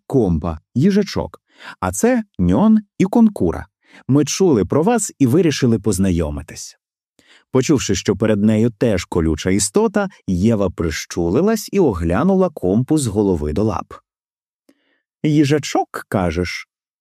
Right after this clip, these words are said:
теж носиш голки?» Єва хмикнула вже з цікавістю. «Ну-ну, покажи свої». Компа обережно повернувся боком. На його спині стирчало багато коротких голочок.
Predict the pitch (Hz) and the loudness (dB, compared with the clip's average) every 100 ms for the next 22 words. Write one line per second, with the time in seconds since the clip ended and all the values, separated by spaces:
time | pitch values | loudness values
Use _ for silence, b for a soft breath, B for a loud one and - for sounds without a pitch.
0 | _ _ 104 101 87 95 98 98 - 95 | _ _ 0 2 2 2 2 2 0 -2
1 | 87 98 98 101 330 - _ _ _ _ | 0 0 0 0 -4 -4 _ _ _ _
2 | _ _ _ _ - 95 82 78 - 110 | _ _ _ _ -2 0 0 -2 -2 -2
3 | 175 208 196 170 98 92 - 139 - - | 0 2 2 0 -2 -4 -6 -6 -8 -10
4 | - - - _ _ _ _ _ _ - | -12 -14 -16 _ _ _ _ _ _ 0
5 | 180 196 226 180 180 _ _ _ _ _ | 2 4 4 2 -2 _ _ _ _ _
6 | - - 320 107 85 - 85 80 82 - | -4 -2 0 0 -2 -2 -2 -2 -6 -8
7 | _ _ _ _ _ _ _ - 147 196 | _ _ _ _ _ _ _ -2 0 0
8 | 196 - 110 90 95 135 147 139 101 92 | 0 0 0 2 2 0 -2 0 0 0
9 | 85 76 - 139 123 78 - - - _ | 0 -4 -4 -2 -2 -4 -6 -14 -18 _
10 | _ 87 82 78 80 - 214 214 160 - | _ -2 -2 -2 -4 -2 2 2 2 0
11 | 87 - 185 175 131 95 82 143 104 170 | -4 -2 0 0 0 0 0 0 0 -2
12 | - 104 120 - 120 113 160 170 110 - | 0 0 0 0 0 2 0 0 -2 -6
13 | - | -10